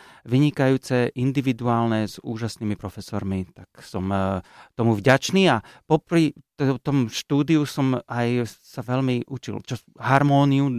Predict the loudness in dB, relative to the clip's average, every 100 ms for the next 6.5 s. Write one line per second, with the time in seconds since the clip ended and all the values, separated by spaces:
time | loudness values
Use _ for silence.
0 | -4 -2 -2 -2 -2 -4 -2 -2 -2 -4
1 | -8 -20 -20 _ -4 -2 -2 2 2 2
2 | _ _ -6 4 6 6 2 2 2 2
3 | 0 0 -2 -2 -2 -2 -8 _ _ _
4 | _ -6 -4 -2 -2 -2 -4 -6 -4 -2
5 | 0 0 -4 -8 -6 -2 -2 -2 -8 -8
6 | -6 -4 -2 -2